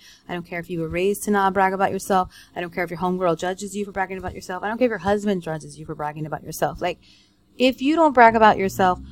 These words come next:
no one else will. I have no problem bragging about myself. Well, my husband brags about me. My mom brags about me. Like, my kids brag about me. Like, I'm good in that sense. Like, I don't feel I need that validation from the people that I love. But I also don't need to shy away from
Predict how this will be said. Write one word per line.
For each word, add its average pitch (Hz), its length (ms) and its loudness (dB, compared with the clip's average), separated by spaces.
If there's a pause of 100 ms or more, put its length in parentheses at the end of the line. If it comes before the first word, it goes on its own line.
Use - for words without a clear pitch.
(180)
no 208 180 10
one 202 220 6
else 180 260 0
will. 170 280 0 (160)
I 220 80 10
have 247 120 10
no 226 140 2
problem 214 340 0
bragging 240 220 2
about 240 140 4
myself. 240 380 4
Well, 196 100 4
my 180 80 2
husband 196 320 0
brags 170 240 -2
about 160 180 -2
me. 151 220 -8 (240)
My 190 80 0
mom 190 200 4
brags 180 280 8
about 175 240 2
me. 165 240 -2
Like, 180 180 -4 (160)
my 202 80 -4
kids 202 260 0
brag 190 200 4
about - 200 2
me. 170 160 -4
Like, 165 220 -6
I'm 220 180 0
good 214 220 4
in 190 80 2
that 185 180 0
sense. 165 220 -4
Like, 165 160 -6
I 175 80 0
don't 185 180 -2
feel 190 200 -4
I 170 120 -2
need 185 300 -4
that 170 160 0
validation 170 520 -4
from 160 120 -16
the 156 80 -12
people 170 280 -4
that 160 120 -2
I 151 120 -6
love. 170 380 6 (360)
But 196 100 2
I 202 120 6
also 226 440 4 (540)
don't 214 240 4
need 214 140 0
to 190 80 -6
shy 190 200 -2
away 185 180 -2
from 170 340 -2